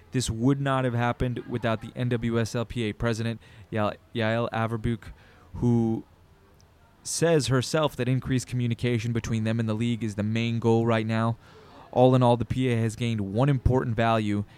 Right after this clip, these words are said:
and that being legal rights that requires the N W S L to provide information requested by players. That is directly,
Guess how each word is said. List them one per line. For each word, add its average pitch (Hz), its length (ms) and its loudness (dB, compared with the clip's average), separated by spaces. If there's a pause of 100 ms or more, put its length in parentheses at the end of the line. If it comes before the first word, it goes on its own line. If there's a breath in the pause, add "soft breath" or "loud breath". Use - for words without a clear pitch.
(160 loud breath)
and 113 140 -6
that 110 180 0
being 110 320 -4
legal 127 300 2
rights 104 400 0 (240 loud breath)
that 107 100 -2
requires 110 480 2
the 113 140 -2
N 110 60 0
W 110 280 2
S 104 160 0
L 110 160 0
to - 80 -16
provide 107 340 0
information 98 540 -4
requested 95 400 -4
by 80 160 -6
players. - 480 -10 (340 loud breath)
That 117 160 0
is 110 200 -2
directly, 110 1000 -2